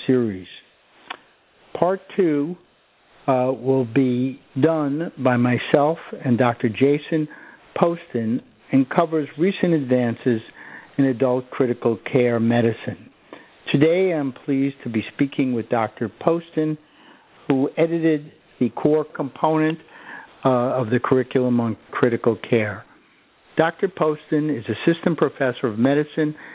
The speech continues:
at the University of Chicago and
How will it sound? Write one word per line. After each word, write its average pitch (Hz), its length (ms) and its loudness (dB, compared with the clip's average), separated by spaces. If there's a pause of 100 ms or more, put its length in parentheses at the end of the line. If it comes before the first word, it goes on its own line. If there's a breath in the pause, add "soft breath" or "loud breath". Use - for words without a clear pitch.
(500 loud breath)
at 120 180 0
the 123 80 4
University 131 560 0
of 107 60 -6 (100)
Chicago 127 720 0 (560 loud breath)
and 135 560 0